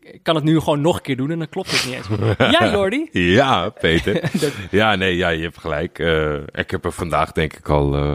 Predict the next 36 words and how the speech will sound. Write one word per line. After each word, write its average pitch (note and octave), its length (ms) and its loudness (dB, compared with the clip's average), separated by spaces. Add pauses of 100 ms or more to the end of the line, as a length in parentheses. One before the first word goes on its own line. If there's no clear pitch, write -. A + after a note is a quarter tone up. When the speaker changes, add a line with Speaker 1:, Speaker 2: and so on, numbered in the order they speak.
(760)
Speaker 2:
in - 160 0
mijn - 140 2
eentje F#2 320 2
genoeg, F2+ 460 -2
eh, G2 200 -2
bij F2 200 -2
stilgestaan. D#2+ 720 -2 (100)
Eh, D#2 60 2
Speaker 1:
Mhm. C#2+ 260 0 (720)
Speaker 2:
eh, - 360 -8
Speaker 1:
De - 80 -4
hele F3+ 240 4
afgelopen F3+ 500 -4
maand A3 280 2
eigenlijk - 320 -8
al. - 160 -4 (400)
Elke F#3+ 260 0
keer G3 200 2
als F#3+ 120 -2
ik E3+ 80 -8
weer F#3 120 2
naar E3 100 2
huis F3 240 0
fietste - 320 -8
vanuit D#3 300 -4
Diemen, D#3+ 260 0
dan D3 160 -4
dacht C#3 200 -6
ik, C3 100 -12
ja. D3 300 -6 (1080)
Ja, D#3 320 0
Peter, C#3 420 -2
dacht F3+ 200 -4
ik C#3 100 -6
dan. D#3+ 180 0
<laughs> - 80 -12